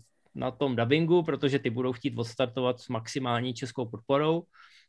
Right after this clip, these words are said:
A to samozřejmě stojí prachy i čas. Takže se uvidí, no. Já si myslím, že, eh, Disney Plus tady bude mít velký úspěch.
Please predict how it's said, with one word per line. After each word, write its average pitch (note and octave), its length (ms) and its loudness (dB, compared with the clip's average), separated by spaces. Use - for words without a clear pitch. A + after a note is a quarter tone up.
A C3+ 40 -10
to C3+ 100 0
samozřejmě C3+ 300 4
stojí C3+ 240 0
prachy B2 380 2
i B2+ 60 -4
čas. D3 360 2
Takže D3+ 500 4
se F3 180 2
uvidí, G#3 300 0
no. A#2+ 200 0
Já C#3 160 8
si F3 120 -4
myslím, G#3+ 240 0
že, A3 100 6
eh, F3 600 4
Disney E3 280 4
Plus F#3 220 -4
tady F#3+ 140 4
bude G3+ 120 2
mít G3+ 80 4
velký C#3 320 4
úspěch. G3 500 0